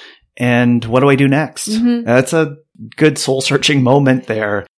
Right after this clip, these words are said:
Speaker 1: And to plug into something where s-, other people are, are, are seeing that or, or experiencing that, or, "Hey, I'm,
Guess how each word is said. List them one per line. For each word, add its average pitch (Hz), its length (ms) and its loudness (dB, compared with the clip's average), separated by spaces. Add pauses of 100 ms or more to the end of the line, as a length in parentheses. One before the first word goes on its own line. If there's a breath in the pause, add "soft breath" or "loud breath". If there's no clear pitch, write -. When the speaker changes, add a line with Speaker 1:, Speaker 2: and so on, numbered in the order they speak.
Speaker 1:
And 123 280 2
to 113 120 0
plug 135 460 2
into 139 340 4
something 117 500 -2
where 110 100 -2
s-, - 180 -6
other 127 180 2
people 131 320 0
are, 107 380 0
are, 104 320 -6
are 110 160 -4
seeing 107 440 -4
that 104 300 -2
or, 104 260 -4
or 110 160 -6
experiencing 107 560 -8
that, 101 200 -4
or, 104 340 -2
"Hey, 113 380 -4
I'm, 135 320 0